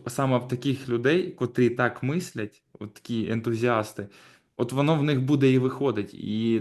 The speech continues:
це будуть саме такі канали, які хер поясниш, чому воно пішло, тому що все ж, в принципі, схоже на те, що робить хтось, але чому в мене не йде, а в нього йде. Тому що цей ентузіазм, він несе також певну енергію, яка,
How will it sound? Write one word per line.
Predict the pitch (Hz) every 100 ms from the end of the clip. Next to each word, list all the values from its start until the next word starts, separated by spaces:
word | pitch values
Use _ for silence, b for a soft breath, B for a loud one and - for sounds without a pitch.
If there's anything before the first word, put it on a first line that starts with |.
| 113
це | 143
будуть | 135 135 131
саме | 139 135
такі | 127 135
канали, | 131 135 156 160 123
які | 113 123 117
хер | 147 139 131
поясниш, | 127 120 117 107 -
чому | - 123 117
воно | 117 113
пішло, | 117 - 175 196
тому | 143 131
що | 131
все | 127 151
ж, | 135
в | -
принципі, | 135 131 131 -
схоже | 107 - 131 113 107
на | 104
те, | 110
що | 110 101 - B B
робить | 110 104 101 - -
хтось, | - 175 175
але | - 107
чому | 104 113
в | 113
мене | 107 104
не | 104
йде, | 104 135 143 B B
а |
в | 104
нього | 117 113 110
йде. | 98 92
Тому | 104 120
що | - 104 -
цей | - 120
ентузіазм, | 117 120 110 123 107 104
він | 104 104
несе | 104 - 104
також | 101 98 101
певну | - 110 104 107
енергію, | 131 175 165 131 107
яка, | 101 117 120 117